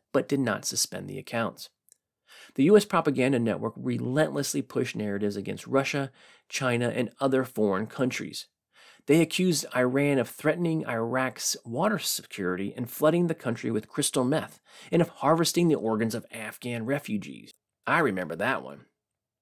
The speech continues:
Bottom line, Twitter actively assisted centcom's covert online activity designed to deceive and manipulate the discourse, which is and was a violation of their own policies and promises and testimony.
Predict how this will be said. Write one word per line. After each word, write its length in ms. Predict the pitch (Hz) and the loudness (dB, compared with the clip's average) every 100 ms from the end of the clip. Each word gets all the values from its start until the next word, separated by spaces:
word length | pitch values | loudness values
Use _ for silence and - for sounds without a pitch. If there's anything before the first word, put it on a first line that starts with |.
| _ _ _ - | _ _ _ 4
Bottom 260 | 170 180 | 6 6
line, 300 | 143 110 80 - _ _ _ _ | 4 2 -4 -12 _ _ _ _
Twitter 340 | - 202 202 - | 4 6 6 2
actively 400 | 139 143 131 120 | 0 2 2 2
assisted 460 | - 123 - 117 | 2 -2 -2 -2
centcom's 600 | - 113 - 117 107 101 | -2 -4 -6 -4 -2 -2
covert 420 | - 165 170 156 117 | -4 -2 0 0 0
online 460 | 117 113 110 107 | -4 -2 -2 -4
activity 640 | 98 - - 165 151 143 139 - - | -6 -12 -4 0 2 2 0 -12 -2
designed 340 | 151 156 190 | 2 4 4
to 60 | 170 | 4
deceive 680 | 131 - - 196 208 202 156 | 2 4 4 2 2 0 2
and 100 | 117 | 2
manipulate 580 | 120 127 - 131 104 | 2 0 -2 -2 0
the 60 | 98 | -2
discourse, 560 | 110 127 - 104 85 - - _ | -4 -6 -4 -4 -4 -8 -20 _
which 240 | 143 135 - | 2 2 0
is 420 | - 139 151 160 | 4 6 6 2
and 240 | 156 165 | -2 0
was 280 | 117 107 107 | 0 0 -2
a 60 | 110 | -4
violation 680 | 107 104 101 95 101 - 104 | -2 -2 0 -2 -2 -4 -4
of 140 | 107 | 0
their 160 | 113 - - | -2 -2 -2
own 420 | 139 143 151 - - | 2 4 2 -2 -6
policies 760 | - 127 117 - - - - - _ | -2 0 0 -2 -4 -8 -16 -18 _
and 240 | 208 233 - | 0 0 2
promises 640 | 151 147 110 - - - - _ - | 0 0 -2 -4 -4 -6 -8 _ 4
and 220 | 214 202 | 4 6
testimony. 600 | 160 156 - 76 58 | 2 2 0 -4 -10